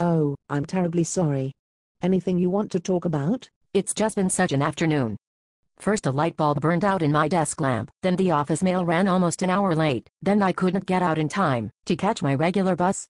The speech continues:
Speaker 2: then the one I did catch missed my connection to come home. Now my dinner is going to be almost forty minutes late, and I've already missed the first half hour of the local news.
Speaker 1: I'm so sorry to hear that, Sharon. Do you need some extra alone time?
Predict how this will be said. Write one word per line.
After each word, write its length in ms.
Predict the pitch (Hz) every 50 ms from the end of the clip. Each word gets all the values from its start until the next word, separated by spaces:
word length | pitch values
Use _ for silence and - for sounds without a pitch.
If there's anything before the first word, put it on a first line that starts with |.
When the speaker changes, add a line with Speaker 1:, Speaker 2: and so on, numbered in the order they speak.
| _
Speaker 2:
then 160 | - 190 180
the 80 | 170 156
one 240 | 151 151 175 185 185
I 140 | 175 165 165
did 240 | 147 202 202 185
catch 240 | - 185 202 233 -
missed 220 | 185 175 175 - -
my 120 | 185 180
connection 500 | 180 - 190 180 175 180 180 - 170 165
to 100 | 143 -
come 220 | 147 - 160 160 151
home. 280 | 156 165 139 123 110 - - _ _ _ _ _ _ _ _ _ _ _
Now 220 | 175 170 180 190 185
my 120 | 170 156
dinner 280 | 151 160 190 175 151 170
is 100 | 165 139
going 280 | 185 185 180 180 180
to 100 | 147 180
be 120 | 165 175 170
almost 340 | 175 185 180 170 156 -
forty 280 | - - 196 196 190 190
minutes 320 | 180 185 170 160 - -
late, 340 | - 170 165 143 120 104 - _ _ -
and 120 | 180 170
I've 160 | 190 180 165
already 380 | 160 170 175 165 185 190 190 190
missed 220 | 180 180 175 -
the 80 | - 147
first 260 | - 190 185 170 -
half 220 | 185 170 185 -
hour 240 | - 190 208 214 202
of 100 | 190 170
the 80 | 143 143
local 300 | 147 165 180 196 214 208
news. 440 | 196 185 165 139 117 110 104 - - _ _ _ -
Speaker 1:
I'm 160 | 170 170 180
so 180 | 175 - - 170
sorry 380 | 156 - - 185 185 175 175
to 100 | 170 -
hear 180 | 185 175 185 170
that, 220 | 170 165 170 165 - _ _
Sharon. 560 | - - - 202 175 156 139 135 135 135 135 131 - _ _ _ _ _ _ _ _
Do 100 | - 202
you 180 | 202 190 196 196
need 220 | 190 190 190 185
some 180 | - - 196 185
extra 320 | 180 190 - - - 160
alone 280 | - 180 165 175 185 175
time? 440 | - 220 196 160 135 135 151 190